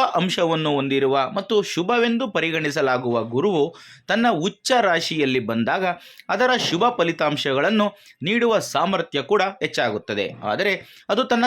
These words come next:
ಸ್ಥಾನಕ್ಕೆ ಅನುಗುಣವಾಗಿ ಎಲ್ಲಾ ರಾಶಿ ಚಕ್ರ ಚಿಹ್ನೆಗಳಿಗೆ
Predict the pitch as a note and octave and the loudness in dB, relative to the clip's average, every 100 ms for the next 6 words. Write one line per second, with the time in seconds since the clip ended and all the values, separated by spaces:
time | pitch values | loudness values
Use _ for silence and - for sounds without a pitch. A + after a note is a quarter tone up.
0 | A#3+ - F#3 B3 A#3 A#3 - - C#3 E3+ | 0 0 0 0 -2 -2 -2 -4 -4 -2
1 | D#3 D3+ C#3+ G#3 G3+ F#3 - - A#2+ E3 | -2 0 0 0 -2 -6 -14 -6 -2 0
2 | G#3+ A#3+ F#3 D3+ G3 G3+ D#3+ - C#3+ - | 0 0 2 0 0 -2 -4 -4 -6 -4
3 | C3 A#2+ C3+ G#3 F#3+ | -2 -2 -2 -2 -2